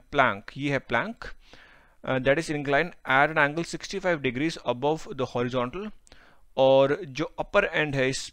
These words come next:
प्लैंक का उस पे ये स्प्रिंग कनेक्ट की गई है, और स्प्रिंग का जो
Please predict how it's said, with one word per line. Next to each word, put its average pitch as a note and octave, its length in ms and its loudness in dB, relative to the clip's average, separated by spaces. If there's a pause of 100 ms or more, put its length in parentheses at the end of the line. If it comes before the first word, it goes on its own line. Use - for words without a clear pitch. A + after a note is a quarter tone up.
प्लैंक B2 340 2
का B2 160 0 (380)
उस - 180 -6
पे F#3 140 -2
ये F3 240 0
स्प्रिंग D#3 460 -6 (300)
कनेक्ट C#3+ 300 -4
की D#3 120 -2
गई D3 200 0
है, G3 140 -6 (540)
और D3 100 0
स्प्रिंग F#3+ 380 -2
का G#3 100 0
जो E3+ 160 0